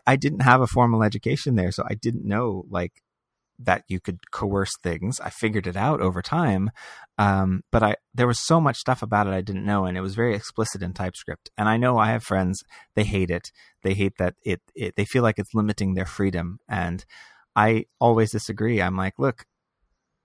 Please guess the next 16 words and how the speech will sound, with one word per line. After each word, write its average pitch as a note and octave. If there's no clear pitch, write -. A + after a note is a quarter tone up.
when B2+
you're C#3
fifteen C3+
years A2+
in F#2+
or G2
whatever, A2
when G2+
you A2
feel B2+
like A2
you G#2+
know G#2+
JavaScript G2+
better G2+
than, F#2